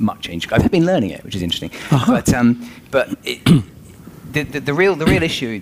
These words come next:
Speaker 1: that Mary is highlighting, and I, we actually had a chat about this before. We do, there's an, there's an agreement here, which is that Rome has a, Rome basically has a precinct, which is a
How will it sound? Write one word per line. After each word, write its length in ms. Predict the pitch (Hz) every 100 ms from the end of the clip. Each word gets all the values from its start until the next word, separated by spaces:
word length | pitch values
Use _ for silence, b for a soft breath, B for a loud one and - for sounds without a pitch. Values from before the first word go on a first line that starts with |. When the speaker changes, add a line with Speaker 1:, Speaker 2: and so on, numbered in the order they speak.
| -
Speaker 1:
that 180 | 113 110
Mary 220 | 120 113
is 60 | 107
highlighting, 400 | 120 110 98 98
and 80 | 101
I, 120 | 107 -
we 120 | 123
actually 140 | 107 -
had 100 | 95
a 20 |
chat 140 | 107
about 120 | - 87
this 80 |
before. 260 | - - 104
We 100 | 104
do, 160 | 117 110
there's 300 | - 113 113
an, 180 | 120
there's 160 | 120 110
an 80 | 117
agreement 420 | 110 127 104 -
here, 220 | 101 85
which 180 | 104 -
is 140 | 117
that 160 | 117 113 - B B B B - - -
Rome 300 | 139 156 170
has 120 | 147
a, 40 | - -
Rome 180 | 151 180
basically 280 | 156 - 117
has 80 | 107
a 20 |
precinct, 600 | - 139 120 - 65 -
which 120 | -
is 100 | 104
a 60 | 101